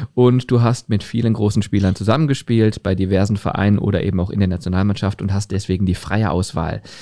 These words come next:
Sag uns für die jeweilige Position deinen Lieblingsspieler und vielleicht kurzen Satz,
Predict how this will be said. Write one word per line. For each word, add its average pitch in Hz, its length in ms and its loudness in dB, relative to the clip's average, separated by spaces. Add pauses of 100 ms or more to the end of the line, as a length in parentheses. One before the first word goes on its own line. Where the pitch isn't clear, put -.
(140)
Sag 110 340 0
uns - 540 -4 (140)
für 113 120 -2
die 101 120 2
jeweilige 107 360 2
Position 95 520 -2
deinen 90 200 0
Lieblingsspieler 117 880 0
und 120 160 0
vielleicht - 260 -6
kurzen 127 340 -2
Satz, - 340 -4